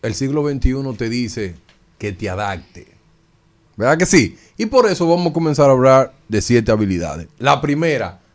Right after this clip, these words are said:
adaptabilidad. No es el más inteligente, no es el más fuerte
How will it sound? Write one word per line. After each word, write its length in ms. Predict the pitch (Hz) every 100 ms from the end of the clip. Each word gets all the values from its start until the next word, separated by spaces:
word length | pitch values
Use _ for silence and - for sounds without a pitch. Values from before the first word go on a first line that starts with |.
| _ -
adaptabilidad. 1300 | 120 120 120 107 123 113 117 113 110 139 131 95 - _ _ _ _ _ _ _ _ _ _ _ _ _ _ _ _ _
No 400 | 110 139 170 196
es 200 | 208 202
el 140 | 220
más 340 | 208 214 208 -
inteligente, 1040 | 220 214 214 220 190 226 208 151 151 156 - - _ _ _ _ _ - _
no 360 | - 143 170 185
es 200 | 196 190
el 180 | 202 196
más 280 | 196 202 -
fuerte 800 | 196 220 226 202 156 170 180